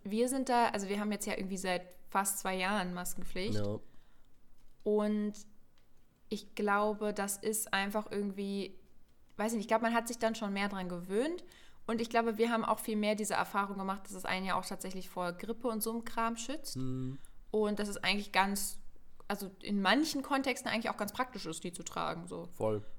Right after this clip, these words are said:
Speaker 1: Und, äh, es wäre ja generell auch eine Idee, dass man jetzt immer, also nicht verpflichtend, ne, so, aber wäre ja eigentlich auch ganz chillig, dass man jetzt immer zur Grippesaison dann einfach mal ein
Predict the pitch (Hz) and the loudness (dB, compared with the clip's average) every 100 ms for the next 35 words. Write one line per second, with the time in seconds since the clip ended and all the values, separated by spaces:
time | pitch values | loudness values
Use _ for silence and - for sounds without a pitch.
0 | - - 185 185 180 196 185 180 180 - | -6 -4 -2 -2 -2 -2 0 -2 2 2
1 | - 196 190 202 202 202 202 196 214 208 | 2 2 2 4 6 4 2 6 8 8
2 | 208 196 190 196 190 196 185 180 - - | 4 0 0 0 0 0 -2 -2 -6 -10
3 | - 269 277 202 190 170 160 180 185 180 | -2 2 4 4 2 0 -4 -2 -4 -4
4 | - - 175 220 226 381 403 226 254 294 | -10 -10 0 0 2 -4 -4 -2 -2 -4
5 | - - - 220 240 - 196 202 202 - | -8 -10 -4 0 2 2 0 -2 -4 -2
6 | 202 202 208 214 208 208 208 - 220 214 | 2 4 4 2 -2 -2 -2 -2 0 -2
7 | 196 196 190 - 247 190 180 - 214 214 | -2 -2 -2 -2 0 0 -4 -4 -4 -4
8 | 190 180 180 180 180 - 175 180 190 180 | -4 -2 0 0 0 -2 -2 -2 -4 -2
9 | 175 170 | 0 -2